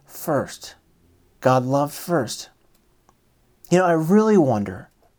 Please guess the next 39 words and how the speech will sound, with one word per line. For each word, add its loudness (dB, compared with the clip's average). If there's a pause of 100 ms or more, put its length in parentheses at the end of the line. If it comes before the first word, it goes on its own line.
(460)
I 0
really 4
wonder 2
how 2
things -2
might 0
look -6
different -4
in -4
our 0
nation -4 (260)
if -4
we 4
took 0 (240)
the 2
initiative 0 (220)
to -2
love 2
first, -8 (560)
not 2
waiting 4
for -6
the 0
other 2
side 0
to -8
take -2 (280)
all -2
the -2
blame 2
or -4
come -4 (280)
all 2
the 0
way 4
over 0
to -10
our 0
side. -4